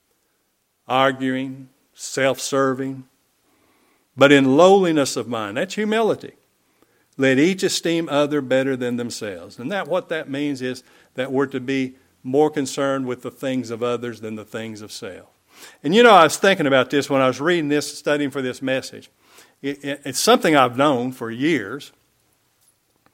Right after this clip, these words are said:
but it kinda just hit me in the head like a sledgehammer. When you read passages like that, you know the key to understanding them the way the Spirit intends them?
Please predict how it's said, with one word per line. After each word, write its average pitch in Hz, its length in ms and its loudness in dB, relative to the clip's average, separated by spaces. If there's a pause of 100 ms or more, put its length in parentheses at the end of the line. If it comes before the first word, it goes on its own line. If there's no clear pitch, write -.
(520)
but 135 100 6
it 139 80 4
kinda 160 220 8
just 151 220 0
hit 160 220 0
me 190 140 0
in 175 120 0
the 127 80 0
head 120 180 -2
like 113 180 -4
a 107 80 -8
sledgehammer. 110 680 -8 (1120)
When 214 180 0
you 220 120 2
read 311 300 2
passages 185 580 -2
like 131 300 0
that, 123 400 -4 (720)
you 175 160 -2
know 262 140 6
the 160 140 2
key 233 340 -4
to 185 120 -2
understanding 180 840 -4
them 165 160 -4
the 131 100 -2
way 147 220 0
the 123 100 -6
Spirit 143 460 -2
intends 135 460 -6
them? 131 200 -14